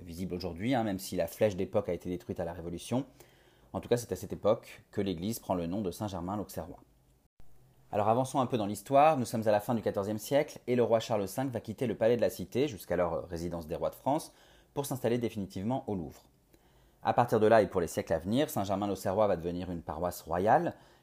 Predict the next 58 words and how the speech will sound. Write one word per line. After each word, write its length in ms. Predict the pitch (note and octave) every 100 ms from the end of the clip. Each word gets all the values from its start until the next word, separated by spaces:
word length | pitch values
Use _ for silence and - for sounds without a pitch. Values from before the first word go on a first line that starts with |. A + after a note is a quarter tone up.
| -
Les 60 |
souverains 360 | F2+ G#2+ F#2+ A2
vont 120 | F#2
donc 160 | F2 F2+
contribuer 480 | G2+ - F#2+ G#2 F#2+
à 100 | F2
enrichir 420 | F#2+ G#2 - G#2+
le 60 |
monument 460 | G2 G2 G2+ G#2 G#2
et 80 | E2
à 80 | D#2+
l'agrandir, 600 | E2 E2 E2+ F#2+ C3+ E3+ - _ -
et 80 | G#2+
on 120 | F#2+
observe 260 | E2 G#2+
d'ailleurs 300 | F2+ D2+ F2+
encore 240 | F2 A2 A2
quelques 240 | F#2 F2+
traces 200 | - G2
de 60 | F2+
la 80 | D#2+
monarchie, 460 | E2 - - A2+
avec 160 | G#2 -
notamment 260 | - E2
la 80 | G2
présence 320 | - F#2+ G2
de 60 | E2+
fleurs 180 | - F#2+
de 80 | E2
lys 240 | A2 A2+
à 60 | F#2
plusieurs 320 | G2 G2+ F2+
endroits 300 | E2+ A2 A#2
dans 120 | G2+
l'église. 420 | F#2 - - - - _ _ _ - _ _ _ _ _
Alors, 220 | A#2+ G2+ - - - -
avant 140 | A2+
de 40 | C3+
continuer, 360 | B2+ A#2 A#2+
je 40 | B2+
vous 80 |
propose 240 | G#2 G#2 A2
un 80 | G2
petit 140 | G#2+
point 140 | A#2+
anecdote 360 | A2 G2+ A2+ -
pour 120 | F#2
vous 140 | F2 F#2+
expliquer 360 | - G#2 A2+
pourquoi 340 | - A#2+ - A2+
Charles 260 | G#2+ F#2
cinq 240 | F#2 G#2 F2+
va 120 | D#2
choisir 280 | F2 E2+ E2
de 140 | D2+
s'installer 380 | - D#2+ D#2 E2+
au 80 | A2
Louvre. 400 | D3+ E3 F#2